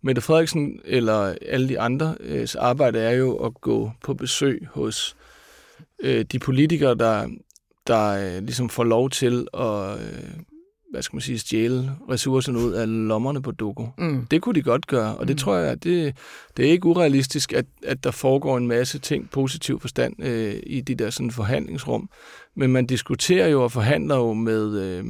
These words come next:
Speaker 1: præsidenterne,
Speaker 2: Mm.
Speaker 1: ikke? Og de er jo
Speaker 2: Mm.
Speaker 1: kleptokrater alle sammen.
Speaker 2: Mm.
Speaker 1: Altså, det er jo desværre det, der er realiteten. Så sådan politisk, eller den
Speaker 2: Mm.
Speaker 1: strukturelle politiske kamp, der foregår omkring oprindelige folk,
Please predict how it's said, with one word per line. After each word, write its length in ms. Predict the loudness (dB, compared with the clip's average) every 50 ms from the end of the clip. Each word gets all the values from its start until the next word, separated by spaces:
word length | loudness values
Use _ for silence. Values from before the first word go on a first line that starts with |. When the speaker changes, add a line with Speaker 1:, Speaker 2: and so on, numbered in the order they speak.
| -10 -6
Speaker 1:
præsidenterne, 720 | -2 -2 -2 -2 0 0 0 0 0 0 0 2 2 4
Speaker 2:
Mm. 140 | 4 4 2
Speaker 1:
ikke? 120 | 2 2
Og 140 | 0 -2 0
de 100 | 0 2
er 40 | 2
jo 100 | 4 4
Speaker 2:
Mm. 280 | 2 2 0 0 -2 -2
Speaker 1:
kleptokrater 640 | -2 -2 -2 -2 -6 -10 -6 -4 -2 -2 0 0 -2
alle 180 | -2 -2 -2 -2
sammen. 280 | -2 -2 -2 -2 -2
Speaker 2:
Mm. 60 | 0 0
Speaker 1:
Altså, 160 | -2 -2 -2
det 100 | 0 2
er 40 | 4
jo 160 | 4 4 2
desværre 380 | 0 -4 -4 -2 0 2 2
det, 140 | 2 0 0
der 80 | 0 -2
er 260 | -2 -4 -6 -8 -10 -12 -16 -20 _ -8 -4
realiteten. 640 | -2 -2 -2 -4 -2 0 0 0 0 -4 -6 -8 _ _ -20 -20 -20 -20 -20 -20 -20 -20 -20 _
Så 180 | -8 -2 -2 0
sådan 220 | 2 2 0 0
politisk, 580 | 2 0 2 4 4 4 4 2 0 -2 -2 -2
eller 160 | 0 0 2
den 120 | 0 0 -2
Speaker 2:
Mm. 40 | -2
Speaker 1:
strukturelle 600 | -2 -4 -6 -6 -4 -4 0 2 2 2 2 0
politiske 480 | -2 0 2 2 2 0 -4 -10 -12
kamp, 360 | -12 -4 -2 -2 -2 -2 -4 -8
der 60 | -8
foregår 720 | -4 0 2 2 2 2 2 0 -2 -2 -4 -12 _ _ _ _ _ _ _ _ _ _ _ _ _ _ _ _ 0
omkring 420 | 0 0 0 2 0 0 2 2
oprindelige 440 | 0 0 2 0 0 0 0 -2 -4
folk, 460 | -2 0 0 0 0 -2 -6 -14 -16